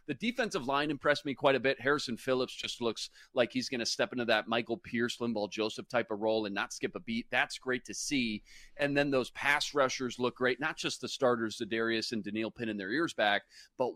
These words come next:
Wonnum, Patrick Jones, and they'll probably keep a, a, a, you know, at least one, if not two more of those guys. So is it gonna be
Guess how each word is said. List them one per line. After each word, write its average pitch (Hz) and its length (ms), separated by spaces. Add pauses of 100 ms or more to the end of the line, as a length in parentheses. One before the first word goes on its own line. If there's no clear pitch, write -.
Wonnum, 110 440 (100)
Patrick 120 480
Jones, 123 560 (240)
and 160 140
they'll 143 100
probably 240 480
keep 147 300
a, 120 260
a, 113 360 (120)
a, 117 100 (120)
you 147 100
know, 113 260
at 117 140
least 139 320
one, 135 240
if 135 220
not 127 180
two 165 140
more 131 160
of 110 80
those 107 160
guys. 135 280
So 131 140
is 127 120
it 143 100 (100)
gonna 135 140
be 123 260